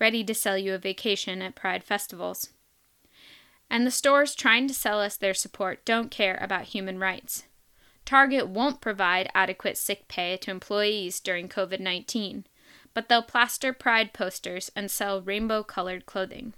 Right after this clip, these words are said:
Starbucks has been publicly donating money to L G B T Q foundations while simultaneously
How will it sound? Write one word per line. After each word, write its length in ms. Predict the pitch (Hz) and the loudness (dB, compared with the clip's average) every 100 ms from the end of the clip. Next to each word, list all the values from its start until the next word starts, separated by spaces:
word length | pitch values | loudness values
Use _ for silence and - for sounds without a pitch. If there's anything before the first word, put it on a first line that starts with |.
| - _ _ _ _ - - - - | -20 _ _ _ _ -20 -20 -20 -20
Starbucks 720 | - - 262 262 220 202 - - | -10 2 8 8 8 2 0 -4
has 180 | 220 208 | -2 0
been 220 | 214 214 | -2 -2
publicly 520 | 226 208 214 - 202 | 0 0 -2 -2 -4
donating 560 | 196 202 202 196 190 196 | 0 0 0 -4 -6 -6
money 300 | 190 190 190 | -6 -6 -8
to 180 | 214 | -6
L 140 | - 196 | -2 -2
G 140 | 202 | -4
B 160 | 202 202 | -8 -8
T 200 | - 196 | -8 -10
Q 220 | - 190 | -8 -8
foundations 840 | - 190 196 233 233 190 196 - - - - - | -6 -6 0 0 0 -4 -8 -12 -18 -20 -20 -4
while 140 | 214 | -2
simultaneously 1500 | 214 226 220 214 214 - - 269 277 226 185 - 202 202 220 | 0 0 0 -2 -8 -12 -2 4 4 4 0 -4 -2 -2 -4